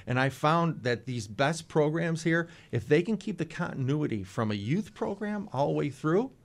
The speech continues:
um, it just makes your program better. And then these kids sometimes go to the premier level and things like that. But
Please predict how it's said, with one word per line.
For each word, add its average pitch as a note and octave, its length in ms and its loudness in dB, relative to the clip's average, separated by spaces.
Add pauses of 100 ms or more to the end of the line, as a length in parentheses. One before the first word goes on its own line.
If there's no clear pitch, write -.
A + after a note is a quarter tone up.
(560)
um, A2 360 2
it C3 160 2
just D3 200 2
makes C#3 280 0
your B2+ 80 0
program B2 520 0
better. A#2 300 4
And A#2 160 2
then A#2+ 140 2
these A#2 180 -2
kids A#2+ 240 -2
sometimes A#2+ 400 -2
go A#2+ 100 -6
to A#2 100 -2
the G2+ 100 -4
premier A2+ 420 -2
level G2+ 320 -2
and F#2+ 100 -8
things G#2 240 -6
like F#2+ 200 -6
that. G#2+ 260 2
But A2+ 220 4